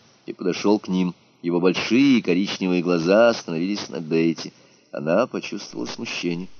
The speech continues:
Клоун улыбнулся, но от этого его птичье лицо сделалось еще печальнее,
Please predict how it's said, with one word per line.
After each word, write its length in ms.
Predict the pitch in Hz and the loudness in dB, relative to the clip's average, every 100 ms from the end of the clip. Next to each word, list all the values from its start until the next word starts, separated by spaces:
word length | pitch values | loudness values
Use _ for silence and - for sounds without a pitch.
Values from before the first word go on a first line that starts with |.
| - - - _ _ | -20 -20 -20 _ _
Клоун 560 | - 107 104 98 95 95 | 2 6 6 6 4 2
улыбнулся, 760 | 90 85 82 151 202 - 98 - _ _ _ _ _ - | 2 2 2 0 0 -2 -6 -8 _ _ _ _ _ -12
но 180 | 78 | -4
от 120 | 82 92 | -2 -2
этого 180 | 87 | 0
его 200 | 87 90 | 2 2
птичье 440 | 87 - 95 - 90 | 0 -2 -2 0 0
лицо 320 | 85 - 110 | 0 2 0
сделалось 420 | 87 92 95 87 | 2 2 2 2
еще 200 | 92 95 | -2 -4
печальнее, 680 | 92 87 - 131 156 127 | -4 -4 2 4 4 2